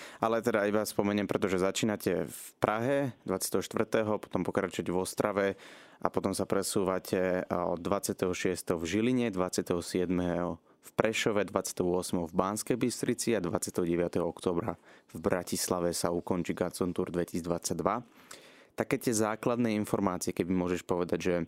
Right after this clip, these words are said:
aké je tam teda vstupné, v, ehm, odkedy dokedy bude spoči-, e, odkedy dokedy sa bude odohrávať hlavný program, či tam bude aj niečo popri tom programe. Takže iba také tie základné informácie na lepšiu predstavu.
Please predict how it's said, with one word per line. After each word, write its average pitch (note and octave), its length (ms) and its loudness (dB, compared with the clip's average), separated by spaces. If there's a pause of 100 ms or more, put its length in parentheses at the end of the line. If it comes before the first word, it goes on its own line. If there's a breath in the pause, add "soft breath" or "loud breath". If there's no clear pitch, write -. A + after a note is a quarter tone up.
(500 loud breath)
aké F#2+ 240 -2
je - 80 -8
tam G2+ 80 -2
teda - 160 -8
vstupné, F#2 880 -2
v, - 220 -16 (180)
ehm, F2 360 0 (360)
odkedy G2+ 400 0
dokedy F#2 400 0
bude F2+ 560 2
spoči-, - 560 -2
e, - 80 2 (400)
odkedy G2+ 400 0
dokedy F2+ 480 2 (400 loud breath)
sa G2+ 80 2
bude F#2+ 160 4
odohrávať G2 560 2
hlavný F2+ 240 2
program, G#2 640 2
či - 80 0
tam F2+ 240 0
bude F#2 160 4
aj F2+ 160 2
niečo F2+ 240 0
popri G2+ 320 0
tom F#2 160 0
programe. F2+ 560 0
Takže A2 320 2
iba A#2 80 2
také B2+ 240 0
tie A2 160 2
základné G#2 560 2
informácie G2 560 0
na F2+ 160 2
lepšiu F2+ 240 0
predstavu. F2 640 -2